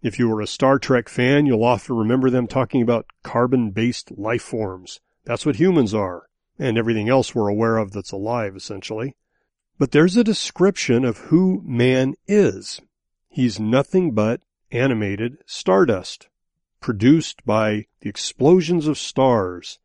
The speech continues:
all of which originated in the Big Bang. And we can call ourselves a child of God, but that really sort of just means we're part of nature.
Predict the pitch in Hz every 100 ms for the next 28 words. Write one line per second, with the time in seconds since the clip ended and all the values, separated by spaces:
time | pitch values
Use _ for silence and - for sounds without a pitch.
0 | _ _ - 147 160 143 143 147 120 143
1 | 123 127 135 131 127 123 113 98 117 101
2 | 98 117 107 87 92 _ _ _ _ _
3 | _ _ - 139 139 139 208 143 127 120
4 | - 185 220 196 - 151 147 127 127 -
5 | 120 131 123 107 107 98 101 104 _ _
6 | - 175 180 185 170 220 233 220 196 -
7 | - 175 156 135 - 131 123 120 107 -
8 | 135 - - 143 147 104 101 107 113 -
9 | 95